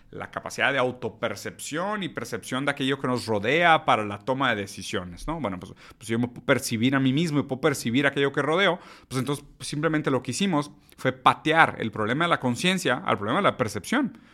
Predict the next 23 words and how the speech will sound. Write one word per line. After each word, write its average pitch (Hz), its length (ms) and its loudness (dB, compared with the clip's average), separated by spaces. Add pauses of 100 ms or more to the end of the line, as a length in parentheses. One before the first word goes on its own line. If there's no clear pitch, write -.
(200)
Bueno, 147 160 2
pues 104 340 -6
si - 100 -6
la 104 140 -4
conciencia 123 680 2
es 123 140 2
percepción 147 680 2
de 139 80 0
sí, 156 220 0
percepción 117 520 -2
de 147 40 2
lo 139 80 2
que 139 80 0
te 120 100 0
rodea, 139 380 4 (240)
¿qué 139 100 0
es 135 80 2
percepción? 139 580 0 (460)
Ah, 151 220 8
es 139 160 -2
la 165 160 0
sensibilidad 156 1300 -2
de 123 720 0